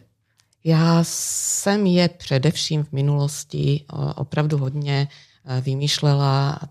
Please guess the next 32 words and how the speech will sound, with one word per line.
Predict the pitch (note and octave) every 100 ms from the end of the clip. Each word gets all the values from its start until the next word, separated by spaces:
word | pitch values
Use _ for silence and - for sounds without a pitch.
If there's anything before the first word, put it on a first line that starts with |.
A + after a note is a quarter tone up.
| _
tvořila. | - B2+ C#3 D#3+ D3+ D3
V | D3
současné | B2+ - D3 - D#3
době | C3 C#3+
je | C#3+
to | D3 D#3
míň, | C3 C3 D3
protože | - C#3 D3 C#3+ C#3+
už | D3 - -
toho | C#3 C#3
času | C#3+ - E3+
nezbývá, | C3+ C3+ - C3+ C#3+ C#3
ale | C3+ C#3
samozřejmě | - C#3 C#3+ D3 D3 C#3+ D3 -
snažím | - C3+ C3+ D3 D#3
se | E3+
studenty | - C#3 C#3+ D3+ D3 D#3 D3 D3 - - _
ty | D3 C#3+
základní | C#3 B2+ - D#3 D#3 D#3+ D#3
věci | C#3+ C#3+ - E3+ -
učit, | C3 - D#3+ D3+ -
e, | C#3
ve | C#3
smyslu, | C#3 - C3+ - C#3+
že | C#3+
jim | D3 D3 C#3+ C#3
ukazuju, | - C#3 C#3+ C#3+
jak | C3 C3+ -
to | D3
tvořit, | - C#3 C#3+ C#3
jak | C3+ C3
navrhovat | C#3+ C#3 C#3 C#3 C#3 C#3+